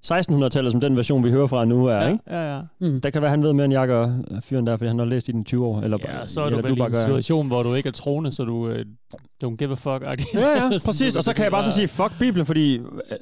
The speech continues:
Speaker 2: Ja, ja.
Speaker 1: i hvert fald det, de der brev, øh, fordi det er jo sindssygt, hvad der står i den.
Speaker 2: Ja.
Speaker 1: Og så kan det, og så kan jeg da godt forstå, han t-, hvis, hvis det er det, der står, fordi det er næsten ikke op til fortolkning, når der står, "Manden er overhovedet af familien, han må gøre, hvad fanden han vil."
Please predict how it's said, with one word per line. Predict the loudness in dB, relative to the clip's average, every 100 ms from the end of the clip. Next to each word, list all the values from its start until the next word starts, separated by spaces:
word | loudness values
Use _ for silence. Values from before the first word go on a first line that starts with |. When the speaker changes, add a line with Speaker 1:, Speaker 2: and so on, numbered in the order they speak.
| -14 -10
Speaker 2:
Ja, | -6
ja. | -6 -6
Speaker 1:
i | -8 -4
hvert | -4 -2
fald | -2
det, | -2 -2
de | 0
der | 0 0
brev, | 0 0 0 -2 0
øh, | 2 2
fordi | 0 -4
det | -6 -8 -2
er |
jo | 0
sindssygt, | 2 0 0 -2
hvad | -2
der |
står | 0 0
i | 0
den. | -4 -8
Speaker 2:
Ja. | -12 -12 -10 -4
Speaker 1:
Og | -2
så |
kan | -2 -2
det, |
og | -2
så | 0
kan | 2
jeg |
da | 0
godt |
forstå, | 0 2 2
han | 0
t-, | -2
hvis, | -6 -6 -6
hvis | -4
det | -2
er | -2 -2
det, | -2
der |
står, | -4 0 -2 -2 -14 -12 -8
fordi | -2
det | 0
er | 2
næsten | 0 -2
ikke | -4 -2
op | -4
til | -4
fortolkning, | -4 -2 -2 0 0
når |
der | 0
står, | 0 0 0
"Manden | 2 0 2
er |
overhovedet | 2 2 2 0
af |
familien, | 2 2
han | 2
må | 2
gøre, | 2 0
hvad | 0
fanden | 0 2
han | 2
vil." | 2